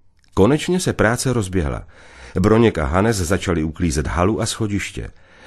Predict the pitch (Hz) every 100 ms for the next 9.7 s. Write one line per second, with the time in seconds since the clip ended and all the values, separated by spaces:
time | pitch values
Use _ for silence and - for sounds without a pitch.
0 | - - - 196 113 101 143 113 92 123
1 | - 82 - 117 127 120 85 80 95 123
2 | 127 - - - 107 151 147 147 92 78
3 | 104 113 113 110 110 101 - 92 - 90
4 | 85 80 90 92 76 71 69 82 - 110
5 | 110 113 - - - 117 170 165 - 123
6 | 113 87 67 60 - - - - - _
7 | _ _ _ - - 85 87 - 139 185
8 | 165 156 - 139 139 143 139 107 98 117
9 | 110 - - 80 - 113 123